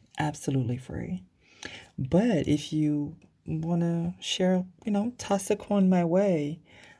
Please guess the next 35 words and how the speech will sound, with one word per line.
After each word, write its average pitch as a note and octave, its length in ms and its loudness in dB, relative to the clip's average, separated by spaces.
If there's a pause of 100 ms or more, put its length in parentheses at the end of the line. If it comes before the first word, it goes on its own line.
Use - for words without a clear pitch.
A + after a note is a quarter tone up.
(240)
um, D3+ 420 -2
I C#3+ 120 -4
will E3 160 0
not B2 220 0
say E3 180 -4
no. B2+ 320 -4 (760)
And C3+ 160 4
if D3+ 140 0
you E3 80 -2
wanna C#3 240 0
do D3 180 -2
that, C3+ 300 -4
you C3 80 -4
can C3 200 -2
go C3 140 0
to B2+ 180 -4
F C3 220 -2
T C#3+ 100 -2
N B2+ 120 2
pod B2+ 180 -4
dot A#2 180 -2
com, D#3 480 -2 (100)
click - 280 -10
on C3+ 80 -2
the C3 80 -2
donate C#3 320 -2
button C3+ 280 -4
at B2+ 100 -6
the - 80 -8
top, - 480 -8 (760)
and F#3 460 4
make E3+ 160 -2
a D#3 60 0
donation C#3+ 420 -2
of D3+ 220 -6